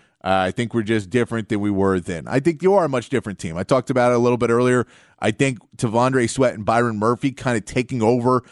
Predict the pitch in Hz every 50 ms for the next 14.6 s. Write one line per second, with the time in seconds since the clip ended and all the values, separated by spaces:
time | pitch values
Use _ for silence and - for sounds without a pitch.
0 | - _ _ _ _ _ 110 117 117 113 98 110 113 120 123 127 117 107 120 113
1 | - - 123 123 131 131 123 113 107 - 143 139 131 107 107 123 131 120 104 98
2 | 98 113 123 131 131 131 127 - 139 135 131 135 131 127 123 135 139 135 131 127
3 | 107 123 131 135 139 143 139 139 139 _ _ _ _ _ _ _ _ _ _ _
4 | _ _ - 110 110 113 113 110 107 110 113 117 120 117 117 117 117 123 120 117
5 | 117 113 113 110 117 110 107 104 101 - - 147 139 135 - - 139 123 - 143
6 | 123 123 120 113 - - 127 120 117 - - - 127 117 117 113 110 107 - _
7 | _ - - - 135 127 127 123 120 120 120 117 110 107 95 104 101 98 92 120
8 | 120 123 117 110 101 - 123 120 120 117 117 117 117 117 117 113 107 107 104 -
9 | 117 110 101 95 92 104 101 95 85 - _ _ _ _ _ _ - 98 87 104
10 | 123 127 - - 123 113 107 117 117 117 107 - - 120 117 117 107 107 110 113
11 | 120 120 120 - - _ _ _ _ _ - 117 117 117 113 107 - 110 117 123
12 | 131 139 131 123 120 123 123 123 113 120 113 104 - 123 127 123 - 127 117 -
13 | 123 110 95 113 117 120 120 113 104 101 - - 127 117 113 107 - - - -
14 | 139 135 131 123 117 123 131 131 127 117 110 104